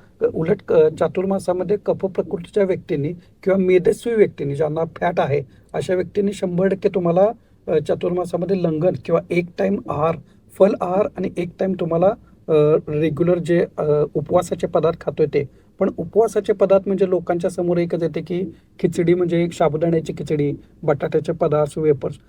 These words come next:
हे उलट हे भारतीय पदार्थ नाहीच आहेत. आणि दुसरं म्हणजे काय होतंय, हे जड पदार्थ आहेत, वातू-, हे उलट, अ, तुमच्या शरीरामध्ये, अ, जडत्व आणतात, उलट तुम्हाला सुस्ती आणतात.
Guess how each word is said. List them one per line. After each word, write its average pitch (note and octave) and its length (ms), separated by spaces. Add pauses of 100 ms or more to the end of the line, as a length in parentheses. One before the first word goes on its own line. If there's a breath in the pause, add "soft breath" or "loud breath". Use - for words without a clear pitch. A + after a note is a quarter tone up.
(360 soft breath)
हे A3+ 340 (140)
उलट F#3+ 280
हे G#3 180
भारतीय D#3+ 560
पदार्थ F#3 420
नाहीच E3+ 240
आहेत. - 120 (300 loud breath)
आणि E3+ 120
दुसरं F#3+ 320
म्हणजे A3 200
काय G3+ 160
होतंय, E3 280 (380 soft breath)
हे A3 60
जड G#3 360
पदार्थ D3+ 300
आहेत, - 420 (140)
वातू-, E3 480 (100)
हे F3+ 80
उलट, G3 480
अ, E3 180 (100)
तुमच्या F#3+ 260
शरीरामध्ये, F#3 600 (340 soft breath)
अ, - 20
जडत्व F3 520
आणतात, F3+ 380
उलट F3 280
तुम्हाला F3+ 220
सुस्ती G3 400
आणतात. D3+ 280